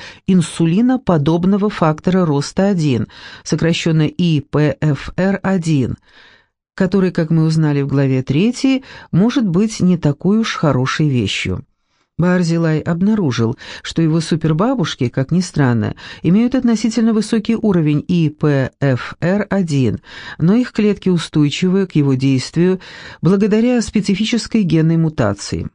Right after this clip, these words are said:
То есть Ирвинг и другие долгожители имеют небольшой рост не потому, что дожили до ста лет и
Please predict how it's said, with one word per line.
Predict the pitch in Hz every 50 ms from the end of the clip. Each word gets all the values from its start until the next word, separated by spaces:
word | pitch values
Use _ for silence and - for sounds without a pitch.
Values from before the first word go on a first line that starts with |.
| _ _ _ _ -
То | - 165
есть | 160 151 151 - -
Ирвинг | - 185 175 165 156 143 143 143 131 -
и | - - 143
другие | 135 135 135 147 190 240 262 233
долгожители | 165 147 127 127 123 123 123 - 127 120 - - 127 117 113 95 - - - - - -
имеют | - 151 156 147 147 156 180 185 180 185
небольшой | 175 151 139 135 135 - - 151 143 135
рост | 131 139 139 139 - - -
не | 196 220 233
потому, | - 233 - - 175 151 143 139
что | 135 - - - 147
дожили | 139 135 147 143 135 143 135 131 131
до | 131 139 139
ста | 127 - - - 127 120
лет | 117 127 156 208 220 - - - - - - - -
и | 180 170 -